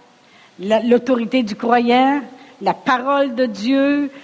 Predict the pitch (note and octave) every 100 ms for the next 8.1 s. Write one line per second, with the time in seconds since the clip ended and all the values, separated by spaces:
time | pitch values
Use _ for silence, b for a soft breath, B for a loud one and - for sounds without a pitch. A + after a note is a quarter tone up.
0 | B B F#3 G3 A3+ C#4+ C#4 C#4+ D4 D4
1 | D4+ D4+ C#4+ G3+ G#3+ A3 G#3+ G#3 G#3 G3
2 | - - - - - - A3 A#3+ G#3+ -
3 | C#4 D4+ A#3 D4 D4+ A3+ C4+ A3+ G3 C4+
4 | C#4 C#4+ - G3+ G3 B3+ B3+ A#3+ C4 C4
5 | - D4+ C4 - - E4+ C4+ C4 B3+ C4
6 | C4+ B3 - - A3+ G3+ A#3 A3+ - B3+
7 | C4 B3+ B3 B3 G#3+ A3 G3 G3+ G#3 G3
8 | D#3+